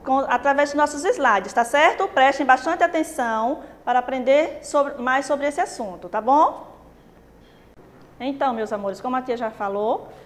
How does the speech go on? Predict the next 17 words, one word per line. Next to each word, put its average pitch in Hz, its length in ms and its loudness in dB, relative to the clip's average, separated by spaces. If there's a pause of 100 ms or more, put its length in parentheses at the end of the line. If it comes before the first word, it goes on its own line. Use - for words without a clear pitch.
(120)
né, 226 320 -2
esse 247 240 -2
assunto 240 320 -6
está 233 220 -2
no 233 160 -6
livrinho 220 280 -4
de 214 60 -10
vocês, 214 420 -6
o 233 60 -6
módulo 226 400 0
três, 220 400 -2
tá 190 80 -10
certo? 269 320 -2
A 254 60 -2
nossa 247 180 -6
terceira 277 400 -2
unidade, 269 560 2